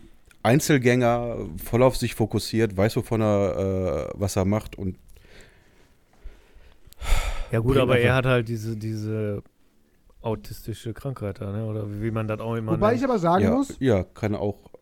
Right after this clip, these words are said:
Speaker 1: mit Autismus Profikiller werden.
Speaker 3: Ja,
Speaker 2: Anscheinend
Speaker 3: wobei ich aber
Speaker 2: sogar
Speaker 3: auch
Speaker 2: sehr gut.
Speaker 3: sagen muss,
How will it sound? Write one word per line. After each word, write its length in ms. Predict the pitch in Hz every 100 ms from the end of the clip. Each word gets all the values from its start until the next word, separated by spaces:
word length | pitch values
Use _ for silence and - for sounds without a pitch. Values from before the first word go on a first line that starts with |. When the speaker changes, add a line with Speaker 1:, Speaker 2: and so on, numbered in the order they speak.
| _
Speaker 1:
mit 260 | - 117
Autismus 540 | 113 113 123 98 87 -
Profikiller 680 | - 87 85 85 85 85
werden. 140 | 85 151
Speaker 3:
Ja, 260 | 156 165 233 - - -
Speaker 2:
Anscheinend 180 | 160 151
Speaker 3:
wobei 160 | 175 220
ich 100 | 247
aber 40 |
Speaker 2:
sogar 140 | 214
Speaker 3:
auch 20 | 202
Speaker 2:
sehr 80 |
gut. 0 |
Speaker 3:
sagen 280 | 190 208 208
muss, 300 | 170 226 -